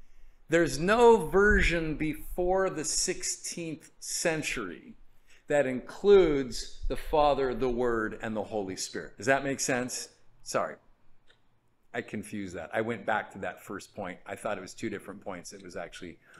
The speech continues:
one main point. The last part about this little section I thought was interesting. Um, it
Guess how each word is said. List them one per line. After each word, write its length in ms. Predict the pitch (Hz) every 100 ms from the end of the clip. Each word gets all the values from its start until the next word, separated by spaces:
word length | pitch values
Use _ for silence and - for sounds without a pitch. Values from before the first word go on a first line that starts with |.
| _ _
one 300 | 92 90 82 - - -
main 340 | 90 80 76 - -
point. 200 | 90 - - _ _
The 120 | 170 185
last 300 | 220 220 -
part 140 | 214
about 220 | 185 190
this 160 | 180 -
little 140 | 175
section 360 | - 170 165 165
I 40 |
thought 160 | 147 151
was 140 | 131
interesting. 800 | 143 147 - 139 - 147 127 117 - _ _ _ -
Um, 400 | 151 139 127 123
it 100 | -